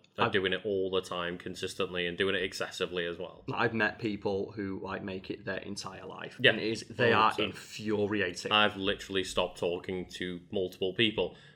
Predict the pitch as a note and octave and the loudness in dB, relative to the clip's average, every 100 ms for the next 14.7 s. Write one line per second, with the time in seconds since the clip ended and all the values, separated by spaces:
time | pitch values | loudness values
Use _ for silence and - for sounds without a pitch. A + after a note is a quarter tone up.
0 | - G3 F#3 C3 C3 B2 C3 G#2 G2 F#2+ | 2 4 6 8 6 8 4 6 4 4
1 | G#2+ - A2 G#2 F#2+ G2+ G2 G#2+ F#2 F2+ | 2 4 4 4 4 4 4 0 0 -2
2 | - G#2+ G2+ F#2 F#2+ F#2 - - _ - | 2 6 6 4 0 -2 -8 -20 _ -6
3 | - - G#2+ - - A2 G2+ F#2+ F2+ F2 | 0 6 6 4 2 4 4 2 -2 -2
4 | F#2 F#2+ F2+ F#2 F#2 - F#2+ F2+ G2 - | -2 0 2 0 -2 -2 0 0 -6 -6
5 | - G2+ F2 F#2 F2+ F2 - F2+ F2+ - | 2 2 2 -2 -2 -2 2 2 2 -4
6 | - - _ _ G#2 G#2+ A2 G2+ G2+ F#2 | -20 -20 _ _ -4 -2 0 0 0 0
7 | F#2 G#2 G2+ F#2+ F#2 G2 - - _ _ | 0 2 2 2 0 -4 -8 -14 _ _
8 | - - G#2 F2+ F2 G#2+ G#2+ F2+ F2 G2+ | -10 0 2 2 0 -2 0 -2 -2 2
9 | G#2+ A2+ - G#2+ G2+ F#2+ G2 F#2+ F#2+ F#2 | 2 2 2 4 4 4 2 2 0 4
10 | F#2+ D#2 - - A#2 G#2 - G2 G2 F#2 | 4 2 -8 -4 -2 0 -2 -2 -4 -6
11 | G2+ F#2+ F#2 A2+ A#2+ G#2+ G#2 A#2 B2 A#2 | -10 -8 -2 0 4 6 6 6 4 4
12 | G#2+ G#2+ - - - F#2+ F#2+ G#2+ F2 - | 4 2 -4 -16 -6 -2 0 0 -2 -4
13 | G2+ - - - - - G2 F#2+ F#2+ - | -8 -12 -16 -16 -8 -4 -2 -2 -2 0
14 | G#2+ B2 B2+ - B2 C3+ | 4 4 4 4 6 6